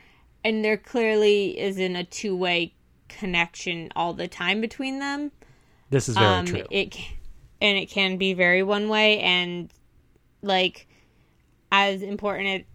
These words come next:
Speaker 1: as it is to be an independent, like, you're also a supporter of your partner, and that, that should be there too, which it doesn't seem like it always is.
Speaker 2: Of course.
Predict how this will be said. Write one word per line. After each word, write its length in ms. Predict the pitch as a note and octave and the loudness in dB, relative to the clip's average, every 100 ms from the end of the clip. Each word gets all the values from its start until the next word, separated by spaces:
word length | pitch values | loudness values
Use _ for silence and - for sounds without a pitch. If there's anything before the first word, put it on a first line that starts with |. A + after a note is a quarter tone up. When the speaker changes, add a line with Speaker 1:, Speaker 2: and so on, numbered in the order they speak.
| - _ | -20 _
Speaker 1:
as 220 | G3 F#3+ | -2 0
it 120 | G3+ | 0
is 180 | F#3+ F#3 | 0 -2
to 100 | - | -6
be 140 | F#3 F#3 | 0 0
an 100 | F3+ | 0
independent, 800 | F#3 F#3 - F#3 F#3 F3+ F3+ - | -2 -2 0 0 2 0 -2 -4
like, 300 | F3+ F3 F#3+ | -2 -2 -2
you're 180 | F#3 F3+ | -2 -2
also 320 | E3+ F3+ F#3+ | -4 -4 -6
a 60 | F#3 | -6
supporter 560 | G3+ - F#3 F#3 F3 | -8 -6 -4 -2 -2
of 140 | F3 F3+ | -2 -2
your 220 | F#3 F3+ _ _ _ | -4 -4 _ _ _
partner, 580 | - F#3 F#3 - - - | -4 -2 -2 -4 -8 -8
and 380 | A#3 A3 A3 G#3+ - | -10 -10 -10 -14 -10
that, 200 | G#3+ - - _ - - | -8 -8 -10 _ -20 -4
that 240 | F#3 - | -4 -4
should 300 | - - F3 - _ _ _ _ | -10 -10 -10 -12 _ _ _ _
be 180 | G#3 F3+ | -4 -2
there 240 | F3 E3+ | -2 -6
too, 420 | - - F3 E3 | -8 -4 -2 -2
which 260 | E3+ F#3+ - | -4 -6 -6
it 160 | F3+ | -8
doesn't 380 | - F#3 F3+ - | 0 -2 -2 -10
seem 160 | - F3+ | -10 -8
like 160 | - | -6
it 80 | - | -4
always 340 | - - - - | -4 -2 -6 -8
is. 160 | - | -2
Speaker 2:
Of 140 | D#3 - | -2 2
course. 460 | C3+ G2+ G2 - | 2 2 -2 -10